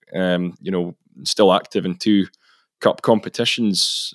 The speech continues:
is, is really a good place to be. Um, you know, if we've seen Rangers B in the, the S P F L Trust Trophy in, in years gone by prove a,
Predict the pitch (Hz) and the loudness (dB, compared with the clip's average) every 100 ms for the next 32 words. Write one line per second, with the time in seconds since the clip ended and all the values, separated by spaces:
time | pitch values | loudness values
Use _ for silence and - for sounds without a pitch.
0 | - 82 95 - - 101 104 135 101 87 | -10 -4 -2 -2 -4 -6 0 2 2 0
1 | - 95 101 - 101 - - 101 113 85 | -4 -2 -2 0 -2 -4 -4 0 0 0
2 | _ _ _ _ _ _ - 90 87 90 | _ _ _ _ _ _ -4 0 0 -2
3 | 85 _ _ - - _ _ _ 95 85 | -6 _ _ -14 -14 _ _ _ -8 -8
4 | - - - 98 92 87 - 95 87 87 | -10 -8 -4 -2 -2 -4 -4 -4 -4 -4
5 | - 98 92 90 90 85 - 92 90 - | -2 2 2 2 -2 -4 -8 -4 -4 -4
6 | 95 90 98 90 - 90 - 107 104 101 | -4 0 0 0 -2 -2 -4 -2 -2 0
7 | 98 - _ - _ _ _ - 95 92 | -4 -4 _ -20 _ _ _ -6 -2 -2
8 | 90 92 98 92 - 90 85 120 117 117 | -2 -2 -2 -2 -2 0 4 4 4 0
9 | 117 - _ - 104 98 95 | -4 -8 _ -2 0 4 2